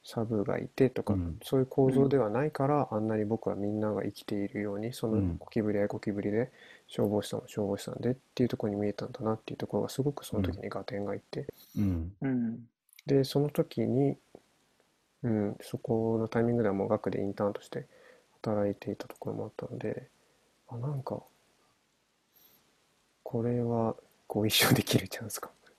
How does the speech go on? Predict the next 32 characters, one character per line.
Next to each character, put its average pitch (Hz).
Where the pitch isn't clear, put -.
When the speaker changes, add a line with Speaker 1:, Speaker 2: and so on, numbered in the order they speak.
Speaker 1:
て 123
い 101
う 107
の 107
を 104
Speaker 3:
う 139
ん。 117
Speaker 1:
と 123
思 120
っ -
て、 -
な 120
ん 113
だ -
ろ -
う -
な、 131
や -
っ -
ぱ 139
り 120
そ -
の、 104
僕 143
だ 139
け -
じ 127
ゃ 101
な 104
く 104
っ -
て、 104